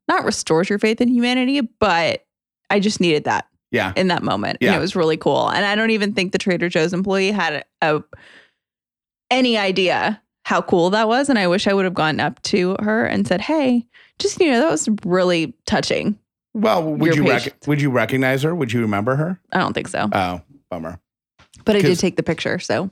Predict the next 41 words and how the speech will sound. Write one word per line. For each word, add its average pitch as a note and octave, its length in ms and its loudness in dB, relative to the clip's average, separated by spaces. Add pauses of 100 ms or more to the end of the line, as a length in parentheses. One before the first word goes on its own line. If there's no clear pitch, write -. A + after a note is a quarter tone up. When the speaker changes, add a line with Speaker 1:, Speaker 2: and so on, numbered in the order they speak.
(120)
Speaker 2:
if D3+ 160 0
you G3 100 0
can A#3 120 -2
figure C3+ 280 0
out C3+ 180 2
who D3 100 -2
that B2+ 180 0
person A#2 380 -2
is, A2+ 460 -4 (520)
I C3 80 0
think C#3 220 -2
you C3+ 100 0
should A#2+ 220 -4
try A2+ 160 0
to G#2+ 100 0
identify G2+ 680 -2
her. A#2+ 220 0
It B2 60 -2
was G#2 120 -4
a G2 60 -4
her G2+ 320 -2 (320)
Speaker 1:
Mm-hmm. C4 120 4
Speaker 2:
that C4+ 140 2
was A2 140 -4 (160)
teaching A2 260 -4
the G2+ 40 -2
guy G2+ 140 0
to G2+ 100 -4
text A2 300 -6
message. A#2+ 360 -6 (460)
And C#3 320 0
you D#3 160 -4
should A3 140 -4
take F3+ 160 0
it F#3 100 -4
to E3 60 -2
the D#3+ 80 0
manager D#3 400 -2
of C#3 80 0
that C3 160 0
store. E3 240 -4